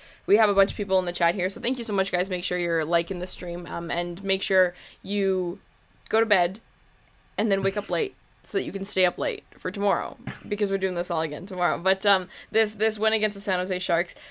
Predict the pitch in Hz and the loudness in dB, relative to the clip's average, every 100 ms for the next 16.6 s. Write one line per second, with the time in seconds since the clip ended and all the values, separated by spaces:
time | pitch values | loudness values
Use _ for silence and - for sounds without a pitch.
0 | - - 196 202 202 202 190 240 240 247 | -8 4 6 6 4 -2 0 -2 -2 2
1 | 220 220 208 208 190 214 220 226 214 196 | 4 4 6 4 4 2 2 4 2 0
2 | 202 196 190 190 185 - 175 180 185 - | 0 0 2 4 4 2 0 -2 -2 -2
3 | 175 175 175 170 175 180 - - _ _ | 0 0 -2 -6 -8 -12 -18 -20 _ _
4 | _ _ - 180 196 190 185 185 180 180 | _ _ -16 -10 -6 -6 -6 -8 -8 -10
5 | 185 214 - - 233 180 170 - - - | -12 -10 -6 4 8 8 6 0 -6 2
6 | 196 202 202 202 196 196 185 185 196 190 | 2 2 0 2 2 2 0 0 0 0
7 | 190 185 180 196 175 170 180 - - - | 0 0 0 0 -2 0 -2 -4 -6 -4
8 | 180 180 175 156 151 - 233 247 247 254 | -4 -4 -2 -2 -4 2 4 6 6 4
9 | 269 - - - - 208 226 233 240 240 | 2 -14 -20 -4 6 8 8 4 -2 -2
10 | 240 _ _ _ _ _ _ - 262 466 | -6 _ _ _ _ _ _ -6 0 2
11 | 508 254 - 311 240 180 196 180 170 143 | 4 2 2 0 -2 -4 0 0 2 2
12 | 170 185 190 208 220 247 277 254 220 214 | 4 2 2 0 -2 2 4 4 2 -2
13 | - 196 214 208 196 185 190 185 190 190 | -2 -2 -2 -4 -2 0 0 0 -2 -4
14 | 202 185 180 185 185 190 185 196 226 175 | -2 -2 0 0 -2 -2 -6 -2 2 4
15 | 170 170 180 226 269 403 240 240 247 220 | 4 0 -2 -2 0 2 2 0 0 2
16 | 190 170 165 170 180 | 0 2 4 6 4